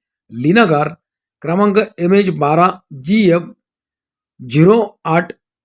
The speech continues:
साठ मधील व्यक्ती या ओतूर या ठिकाणी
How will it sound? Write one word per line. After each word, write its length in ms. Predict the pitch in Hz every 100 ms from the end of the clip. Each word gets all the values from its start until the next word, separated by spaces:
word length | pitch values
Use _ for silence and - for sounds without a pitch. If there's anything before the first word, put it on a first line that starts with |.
| _
साठ 540 | - - 175 139 135 _ _ _ _ _ _
मधील 400 | 147 180 220 220
व्यक्ती 460 | 175 170 - 165 -
या 120 | 185 180
ओतूर 520 | 156 165 196 247 -
या 100 | 185
ठिकाणी 420 | 165 156 175 202